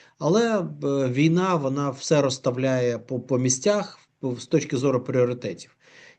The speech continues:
І важливо не, не просто мати простір, де ти час від часу, м, знаходиш людей, з якими тобі комфортно,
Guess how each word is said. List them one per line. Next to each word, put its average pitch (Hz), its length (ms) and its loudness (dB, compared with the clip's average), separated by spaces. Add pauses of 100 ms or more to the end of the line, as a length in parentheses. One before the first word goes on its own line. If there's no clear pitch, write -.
І 143 320 2
важливо 143 500 2
не, 160 220 4
не 151 180 -2
просто 156 760 2
мати 147 400 0 (160)
простір, 143 540 4
де 131 200 -2
ти 131 180 -4
час 139 360 -2
від 131 160 -4
часу, 131 720 0 (100)
м, 120 520 -4
знаходиш 131 560 -2
людей, 131 440 0 (260)
з 110 160 -4
якими 131 420 2
тобі 123 540 -4 (300)
комфортно, 123 600 -2